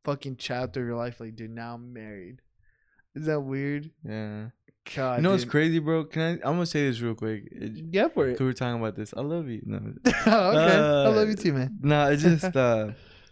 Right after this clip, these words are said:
Speaker 2: we're talking about relationship. Uh, like, this, I wanna get this out here, but isn't it kinda crazy? Like, for example, like, for me or, like, whatever, like, or for <laughs> everyone, like, when you start talking to a girl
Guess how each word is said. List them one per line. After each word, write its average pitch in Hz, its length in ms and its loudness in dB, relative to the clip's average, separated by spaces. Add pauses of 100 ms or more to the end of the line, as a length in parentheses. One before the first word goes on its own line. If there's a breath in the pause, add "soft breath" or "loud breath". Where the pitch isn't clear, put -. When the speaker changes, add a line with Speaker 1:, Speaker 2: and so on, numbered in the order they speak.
(300 soft breath)
Speaker 2:
we're 139 180 0
talking 165 220 4
about 165 60 2
relationship. 120 440 2
Uh, 110 160 0 (220)
like, 120 180 -6 (140)
this, 143 320 -2
I 127 100 4
wanna 131 280 2
get 110 140 -4
this 107 120 -10
out 107 200 -2
here, 107 280 -4
but 107 360 -4 (600 soft breath)
isn't 170 220 2
it 214 120 -2
kinda 185 220 -2
crazy? 143 480 0
Like, 107 380 -4
for - 120 -12
example, 120 320 -4
like, 107 180 -6
for 113 140 -8
me 117 260 -4
or, 110 100 -4
like, 110 340 -4
whatever, 110 480 -6
like, 107 260 -8 (420)
or 127 100 -6
for 113 340 -8 (100)
<laughs> 113 440 -4
everyone, 107 600 -6
like, 104 180 -6
when 120 140 -4
you 131 40 -4
start 165 200 -4
talking 156 200 -4
to 135 100 -2
a 117 40 -4
girl 113 400 -4